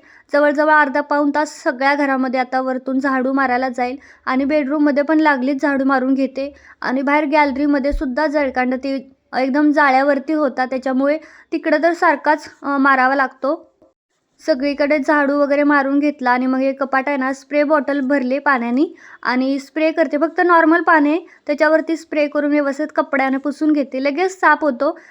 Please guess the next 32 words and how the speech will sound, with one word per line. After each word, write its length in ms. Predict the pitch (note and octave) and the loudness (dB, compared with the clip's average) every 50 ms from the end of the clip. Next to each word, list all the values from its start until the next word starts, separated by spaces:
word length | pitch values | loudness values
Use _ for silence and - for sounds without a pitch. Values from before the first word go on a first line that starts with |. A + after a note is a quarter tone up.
| - _ D4 | -8 _ 2
बाहेर 220 | D4 D4 D#4+ F4 | 2 4 4 4
नेलं 280 | F4+ F#4 F4+ E4+ E4 F4 | 4 2 2 4 4 4
होतं 200 | F#4 F4+ F4+ D#4+ | 2 2 2 2
मी, 280 | D4 D4+ F4 G#4+ - - _ - | 4 4 2 2 -2 -8 _ -2
पण 140 | D4+ D4 C#4+ | 0 2 2
म्हटलं 300 | C#4+ D4 C#4 C#4+ D4 D4 | 4 2 2 2 0 -2
पाणी 340 | C#4+ D4+ D4+ C#4+ C4 C4+ C#4 | 2 2 2 2 2 2 0
वगैरे 240 | C#4+ C#4 C#4+ D4 D4+ | 0 0 -2 0 0
ओतलं 340 | D4 C#4 B3+ - C#4 D4+ | 0 -2 -4 -2 -2 -2
ना, 80 | E4 F#4 F4+ | -2 -2 -2
तर 80 | F#4 E4+ | -4 -4
ते 140 | E4 D#4+ D4+ | -4 -4 -6
तुटायची 520 | C4+ D#4 C#4 - C#4 C#4 C4+ C4+ D#4+ D#4 | -4 -4 -4 -4 -2 -4 -4 -6 -6 -6
शक्यता 360 | E4 E4 D#4 - C4+ B3+ C#4 | -6 -6 -6 -6 -6 -4 -4
असते. 240 | C4+ C4 - - C4+ B3+ | -6 -6 -8 -10 -8 -4
थोडंसं 400 | C#4+ C#4+ C4+ C4 C4+ B3+ - C4 | -4 -4 -2 -4 -6 -6 -8 -10
असं 200 | C4 C4 - E4+ F#4 - - - - - _ - D#4+ | -8 -4 -4 -4 -4 -6 -10 -20 -20 -20 _ 0 2
ताडपदरीसारखा 840 | D4+ D4+ D#4 D4+ D#4 E4+ C#4+ C4 D4 D#4+ E4+ E4+ F4 D#4+ D4 C#4 | 4 4 4 4 2 2 2 2 0 -2 -2 -2 -2 -2 -2 -2
त्याचा 220 | C4 C4+ C4 C#4 C#4+ | -4 -4 -4 -6 -6
कपडा 340 | C#4 D4 C4 C4+ C4 A#3+ B3+ | -4 -4 -6 -4 -4 -4 -4
आहे, 80 | C4 B3+ | -4 -4
तर 80 | C#4 C#4 | -4 -2
म्हणून 300 | C4+ C4+ C4 C4 C4+ C4 | -2 0 0 0 0 0
मग 260 | C4 C#4 D#4+ G4 - - _ _ _ _ | 0 -2 -2 -4 -6 -12 _ _ _ _
पाण्याने 400 | - D4 C#4+ C#4 C4+ C4+ C4+ C#4 | 2 2 2 2 2 0 -2 -4
स्प्रे 340 | C4+ - - - D4 D4+ D#4 | -4 -8 -6 -4 -2 -2 -2
केलं 340 | D4+ E4+ E4+ D4 C4+ D4 E4 E4 _ - | -2 -2 -2 -2 -2 -2 -2 -4 _ -6
आणि 200 | - B3+ B3+ C4 | -4 -2 -2 -2
मग 200 | C4 C4 C4+ C#4 C4+ | -2 -2 -2 -4 -2
ते 140 | D4 C#4+ C4+ | -4 -4 -4
करून 280 | C4+ C4+ B3+ B3+ C4 C4+ | -2 -4 -4 -2 -2 -2
घेतलं. 380 | C4 C4 B3+ B3+ B3+ C4+ D4+ | -2 -2 -4 -6 -6 -6 -6